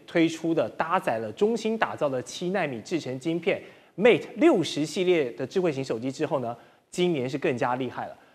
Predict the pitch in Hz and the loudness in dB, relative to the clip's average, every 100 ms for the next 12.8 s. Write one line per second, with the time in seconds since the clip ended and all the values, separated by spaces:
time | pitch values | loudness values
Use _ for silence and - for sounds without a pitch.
0 | _ 196 233 294 269 269 269 185 185 226 | _ 2 4 4 4 2 4 2 2 0
1 | 139 - 156 151 185 185 196 190 180 196 | -2 -2 0 2 2 2 0 -2 -2 -4
2 | 185 - 160 147 - - - 262 - - | -4 -4 -6 -6 -10 -10 -2 0 -2 -6
3 | 123 113 262 196 120 107 147 135 120 - | -4 0 2 2 2 -4 -4 -4 -6 -12
4 | - _ 294 339 240 170 196 170 151 214 | -20 _ 0 2 4 4 6 4 4 0
5 | 151 - - 202 147 143 180 156 107 - | 0 -6 -4 -4 -4 0 2 2 0 -4
6 | - _ 220 254 240 123 123 110 113 - | -18 _ -2 0 0 -2 -2 -6 -8 -8
7 | - 190 202 160 - - - _ _ - | 0 2 4 2 -2 -16 -20 _ _ 4
8 | 165 127 123 220 226 190 139 147 131 123 | 4 4 -2 -4 -2 0 0 -2 -2 -4
9 | 95 175 151 117 - 160 151 147 120 - | -4 -4 -2 -4 0 0 0 -4 -4 -4
10 | 147 - - 170 139 175 185 190 170 151 | -4 -6 -2 0 2 0 0 0 0 0
11 | 147 - - 185 180 160 233 285 180 123 | -4 -10 -12 -2 2 4 4 2 0 -4
12 | 190 160 151 - 101 127 110 | -2 -2 -2 -4 -6 -6 -6